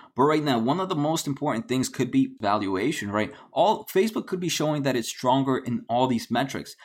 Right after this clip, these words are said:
but if that valuation th-, is way higher than Google, then obviously Face-, um, Google might be even more attractive.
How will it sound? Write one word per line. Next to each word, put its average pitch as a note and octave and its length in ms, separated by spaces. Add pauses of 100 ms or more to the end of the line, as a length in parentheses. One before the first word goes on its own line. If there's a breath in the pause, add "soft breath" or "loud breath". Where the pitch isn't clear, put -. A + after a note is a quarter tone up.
(180 loud breath)
but C3 120
if C3+ 80
that C3+ 180
valuation B2+ 800
th-, B2+ 160
is A#2+ 480 (160)
way B2 440
higher C3 640 (180 loud breath)
than D3 320
Google, C#3+ 500
then C3+ 320 (140)
obviously C3+ 640 (120)
Face-, C3 400
um, A#2+ 200
Google B2+ 380
might A2+ 320
be A2 200
even A2 360
more F#2 220
attractive. C#3 640